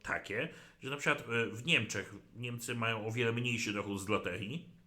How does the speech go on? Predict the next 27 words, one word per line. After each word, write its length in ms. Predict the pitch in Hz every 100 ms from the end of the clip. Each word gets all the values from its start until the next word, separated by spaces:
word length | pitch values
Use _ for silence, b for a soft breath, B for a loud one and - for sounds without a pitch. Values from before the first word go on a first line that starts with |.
| _ _ -
o 100 | 98
wiele 260 | 104 156 123
mniejszy, 340 | 107 104 -
chociaż 220 | 123 123 117
są 140 | 120
o 60 | 113
wiele 220 | 127 113
bogatsi 720 | 113 101 98 - 175 147 143
i 40 |
jest 220 | 117 113 160
ich 120 | 156
więcej, 480 | 180 113 95 95 B B B B -
a 80 | 104
mają 220 | 120 127
mniejszy 380 | 147 143 - 110
dochód. 280 | 110 107
Dlaczego? 380 | 107 - 190 120
Dlatego, 340 | 156 147 139 147
że 240 | 160 165 160 - -
oni 180 | 160 175
nie 140 | 190
potrzebują 840 | 190 180 - 202 214 160 117 113 107
marzyć 400 | 127 139 117 -
o 100 | 117
szóstce 380 | - 123 - 110
w 80 | -
Totka, 520 | 101 - 104 143